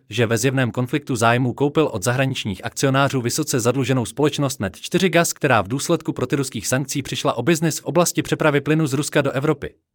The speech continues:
Ukazuje se, že konečná cena této transakce může být až osm miliard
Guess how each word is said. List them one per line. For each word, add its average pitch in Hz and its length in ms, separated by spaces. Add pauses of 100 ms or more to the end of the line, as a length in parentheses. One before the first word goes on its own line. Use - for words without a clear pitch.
(1040)
Ukazuje 160 400
se, 170 200
že 143 120
konečná 139 420
cena 131 240
této 127 260
transakce 117 520
může 117 280
být 107 220
až 92 180
osm 156 300
miliard 151 460